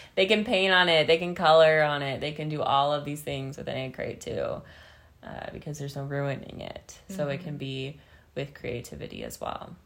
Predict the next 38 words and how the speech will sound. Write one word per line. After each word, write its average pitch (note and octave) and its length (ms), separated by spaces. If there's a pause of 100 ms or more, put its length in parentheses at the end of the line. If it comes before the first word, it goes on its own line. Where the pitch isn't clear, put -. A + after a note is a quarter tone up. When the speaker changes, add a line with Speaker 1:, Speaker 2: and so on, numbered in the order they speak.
(120)
Speaker 1:
Also, F#3 240
kinetic D#3 380
sand E3 680
could F#3+ 140
be F3 100
good E3 180
for E3 100
creativity. D#3+ 920 (160)
The G3+ 240
important G#3+ 400
thing, G#3 360
so G#3+ 120
there's G3+ 180
all F#3 200
of G3+ 80
these G3+ 240
toys E3+ 400
and F3+ 80
all E3 180
these E3+ 80
different E3 280
categories D3 880 (220)
for E3+ 220
in D#3+ 100
the D#3 80
playroom, E3 720 (120)
and E3+ 200
the E3 40
important F3 360
thing F#3+ 140
is F3 120
that E3 160
none D3+ 240
of F#3+ 100
these A#3 180
are G#3 140
electronic D#3 540
toys. - 600